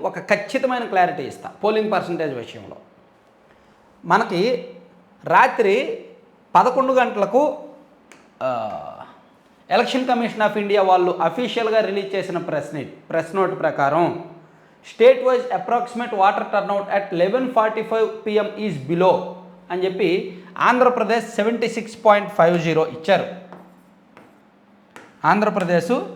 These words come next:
సెవెంటీ సిక్స్ పాయింట్ ఫైవ్ జీరో ఇచ్చారు. ఇది approximate, not final. State wise approximate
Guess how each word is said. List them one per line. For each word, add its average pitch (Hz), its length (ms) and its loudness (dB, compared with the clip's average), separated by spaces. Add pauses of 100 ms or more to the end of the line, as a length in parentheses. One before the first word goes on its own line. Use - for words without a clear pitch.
(320)
సెవెంటీ 233 300 -2
సిక్స్ - 320 -8
పాయింట్ 190 240 2
ఫైవ్ 160 220 2
జీరో 135 260 -4
ఇచ్చారు. 110 280 -10 (2750)
ఇది 214 140 -4 (100)
approximate, 254 600 4 (120)
not 214 140 4 (140)
final. 185 260 4 (1000)
State 220 340 4
wise 254 180 4 (120)
approximate 202 580 0